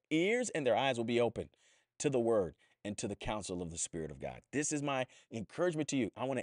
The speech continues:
edify you to pray into this. I wanna actually charge you and command you by the Spirit of God to pray for the finance industry, pray for the economy, pray that info-, that the infiltration of these ideologies will not transpire,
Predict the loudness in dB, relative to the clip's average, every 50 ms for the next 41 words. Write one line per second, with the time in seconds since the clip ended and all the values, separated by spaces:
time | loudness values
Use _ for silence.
0 | -4 -2 0 0 0 2 2 2 4 4 4 2 0 -2 -6 -4 -2 0 0 2
1 | 0 0 0 0 0 -2 -2 -4 -8 -18 _ _ -4 -2 0 2 2 0 -2 -4
2 | -8 -12 -6 -4 -4 -2 0 0 0 0 -2 -4 -8 -10 -10 -8 -8 -6 -4 -2
3 | -2 -2 -4 _ -14 -20 -14 -10 -10 -10 -8 -6 -4 -2 -2 0 0 0 0 0
4 | 0 0 0 0 0 -2 -4 -4 -6 -6 -4 -4 -2 0 0 0 0 0 -2 -6
5 | -12 _ -2 -2 -2 -2 -4 -8 -4 0 0 0 0 0 0 0 0 0 -2 -4
6 | -2 -2 -2 -2 -2 -2 -2 -2 -2 -4 -4 -8 -6 -2 2 2 2 2 2 0
7 | 0 2 2 0 0 0 -2 0 0 0 0 -2 -6 -10 -16 _ _ -14 -10 -6
8 | -2 0 0 2 2 2 2 4 2 2 2 _ 0 -2 -2 -2 -2 -4 -6 -6
9 | -8 -12 -4 0 2 2 2 2 2 0 2 2 2 0 2 2 0 -2 0 2
10 | 2 2 2 2 0 -2 -4 -4 -10 -20 -20 _ _ 2 2 2 2 2 0 0
11 | 0 -2 -6 -10 _ _ -10 -6 -4 -2 0 0 0 2 2 2 2 2 2 4
12 | 4 4 4 2 0 -2 -4 -10 _ _ _ _ _ _ _ _ _ _ _ _
13 | _ -6 -2 0 2 4 6 8 10 10 10 10 8 4 0 0 -2 -4 -6 -6
14 | -8 -8 -6 -4 -4 -4 -4 -6 -6 -4 -6 -4 -2 0 0 0 -2 -4